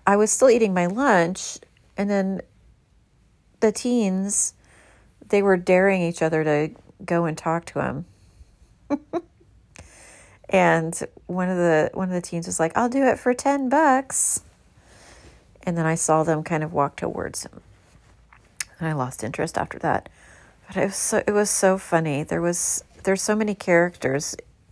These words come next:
at Peace Plaza. And if you go to Japantown a lot, like I do, you get to see them. And I realize that I may be one of the characters too, but I just don't,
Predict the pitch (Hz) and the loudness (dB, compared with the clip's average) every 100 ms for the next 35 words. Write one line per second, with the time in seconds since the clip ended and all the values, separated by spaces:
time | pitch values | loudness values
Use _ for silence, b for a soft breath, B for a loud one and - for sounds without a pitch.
0 | _ 175 - - 170 - - 160 156 156 | _ -2 -2 -2 -4 -6 0 2 2 2
1 | 143 - 151 151 151 - b b b b | 2 0 -4 -4 -8 -12 b b b b
2 | - 190 196 202 214 196 - 190 190 190 | -8 -2 2 2 2 -4 -2 0 0 2
3 | 170 165 - 160 156 190 - 170 156 143 | 2 2 -2 2 2 2 2 0 2 0
4 | 170 220 226 247 220 - - - 170 - | 0 0 2 2 0 -2 -4 -4 -4 0
5 | 165 160 151 156 190 _ - b b b | 0 0 -2 -4 -8 _ -20 b b b
6 | b b b b 180 180 165 165 - - | b b b b 0 2 2 -2 -6 0
7 | 175 185 196 180 151 143 170 160 - 165 | 2 4 6 6 6 4 2 2 2 2
8 | 170 160 160 160 156 156 165 - - - | 2 0 0 0 -2 -2 -6 -4 -4 -4
9 | - - - - - 180 - - - - | -6 -10 -8 -12 -8 -4 -4 -6 -10 -6
10 | - - 160 180 - - - | -2 -2 -4 -8 -8 -8 -8